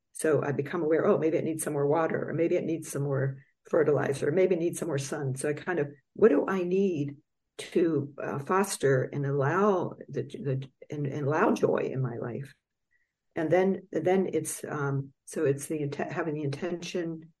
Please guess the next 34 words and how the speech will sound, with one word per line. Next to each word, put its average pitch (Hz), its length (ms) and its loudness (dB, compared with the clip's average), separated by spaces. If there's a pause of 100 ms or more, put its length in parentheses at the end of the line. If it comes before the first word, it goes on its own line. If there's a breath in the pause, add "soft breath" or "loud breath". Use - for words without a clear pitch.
(240)
awareness, 147 680 0 (360)
choice. - 560 8
What's, - 260 -4 (140)
what 180 120 6
do 165 140 6
I 147 80 0
need 143 240 0
now? 139 480 -2
And 147 140 -2
then 160 100 0
it's 147 160 -4
these 131 160 -4
practices. - 720 -4 (400)
So 151 340 0
again, 151 300 2
we 147 80 0
did, 139 180 0
we'd 139 140 0
already 143 220 2
mentioned 170 340 -4
the 131 60 -2
practices - 760 0 (600)
are 175 120 4
so 170 160 2
we 165 140 4
can 147 240 -4
build 165 260 4
the 131 60 0
neural 151 320 2
pathway, - 760 -2 (140)
because 196 300 0
we're 185 140 2
really 269 260 0
trying, 196 480 -2